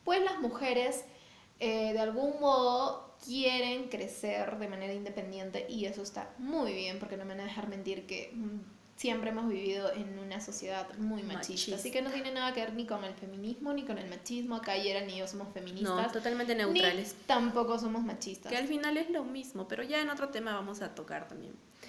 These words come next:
Speaker 1: Obvio.
Speaker 2: ese tema. Y, a ver, yéndonos un poco más allá, Eileen, ¿tú crees que el ser humano, o sea, ya nace siendo consumista o se, o se vuelve?
Speaker 1: Bueno, respondiendo a tu pregunta, yo creo que se vuelve consumista.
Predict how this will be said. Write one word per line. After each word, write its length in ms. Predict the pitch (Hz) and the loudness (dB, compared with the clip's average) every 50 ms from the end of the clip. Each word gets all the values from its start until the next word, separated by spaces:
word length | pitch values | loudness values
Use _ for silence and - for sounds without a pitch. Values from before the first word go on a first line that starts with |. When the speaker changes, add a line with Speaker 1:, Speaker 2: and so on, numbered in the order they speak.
| - - - | -14 -14 -8
Speaker 1:
Obvio. 260 | - 277 214 214 - 202 | -6 -4 -4 -4 -4 -4
Speaker 2:
ese 120 | - 190 | -6 -6
tema. 300 | 185 170 160 175 180 - - - - - - - - | -6 -6 -4 -4 -4 -6 -6 -10 -16 -18 -18 -8 -4
Y, 480 | 262 262 269 269 262 269 262 269 - - | 0 2 4 4 4 4 2 0 0 4
a 120 | 220 220 | 6 8
ver, 200 | 214 202 196 202 | 8 8 6 6
yéndonos 400 | 214 240 262 277 285 285 277 277 | 2 0 0 2 2 2 2 2
un 80 | 269 254 | 2 2
poco 180 | 247 240 240 | 2 2 2
más 220 | 240 226 220 220 220 | 2 2 2 2 2
allá, 220 | 208 190 196 190 190 | 2 2 4 4 4
Eileen, 280 | 190 190 190 190 190 | 4 4 2 2 2
¿tú 260 | - 285 302 302 - - - | 2 2 0 0 -2 -4 -2
crees 560 | - 294 277 240 220 208 208 208 214 208 - - - - - - - - - - - | 4 6 8 8 8 8 6 6 4 2 0 -6 -12 -14 -18 -20 -20 -20 -20 -16 2
que 120 | - 202 196 | 4 6 6
el 60 | 208 | 6
ser 140 | 208 233 240 | 6 6 4
humano, 580 | 254 247 240 240 240 240 240 247 247 247 247 - - - - - - - - - - - - - - - - - - - - - - | 4 4 2 2 4 6 6 6 6 4 2 -2 -8 -14 -18 -20 -20 -20 -20 -20 -20 -20 -20 -20 -20 -20 -20 -20 -20 -20 -20 -14 -8
o 80 | 196 190 | -6 -4
sea, 320 | - 208 180 143 - - - - | 0 0 0 0 -2 -4 -10 -10
ya 380 | 190 185 220 233 240 233 - - - | -2 2 6 6 6 6 4 -2 -4
nace 640 | 196 202 214 247 285 339 320 - - 302 339 466 - - - - - | 0 4 6 8 8 6 6 4 2 0 0 0 -4 -8 -16 -18 -10
siendo 280 | - - 247 240 247 240 | -6 -4 -2 -2 0 2
consumista 760 | 240 240 240 233 233 247 269 269 277 311 320 359 359 - - - | 2 2 2 2 0 0 -2 -2 0 2 2 2 0 -2 -2 2
o 500 | - 202 202 202 196 196 196 190 185 185 | 2 4 4 4 6 6 6 6 4 2
se, 320 | 185 - - 180 180 180 - 185 - - - | 0 -2 -2 -2 -2 -2 -4 -8 -10 -8 -4
o 100 | - 190 | -4 -4
se 120 | 185 - 190 | -2 0 0
vuelve? 380 | 170 175 165 151 151 - - - - - - - - - - - - - - - - - - - - - | 0 0 0 -2 -2 -4 -8 -10 -12 -16 -20 -20 -20 -20 -20 -20 -20 -20 -20 -20 -20 -20 -20 -20 -6 0
Speaker 1:
Bueno, 240 | 240 233 214 220 220 | 2 2 4 4 4
respondiendo 460 | 220 220 214 - 233 233 247 247 269 | 2 2 0 0 2 2 4 4 4
a 40 | 285 | 2
tu 140 | - - - | 2 0 0
pregunta, 680 | - 214 214 262 311 320 320 311 330 349 349 - 233 226 | 0 0 2 2 2 2 6 8 8 8 8 6 2 0
yo 120 | 233 254 254 | 0 2 2
creo 200 | 254 330 370 370 | 4 2 2 0
que 80 | 381 | -2
se 100 | - 247 | -4 -2
vuelve 240 | 202 202 196 202 214 | -2 0 0 -2 -2
consumista. 540 | 208 220 208 - - - - - - - - | -4 -6 -8 -8 -8 -10 -12 -14 -14 -16 -18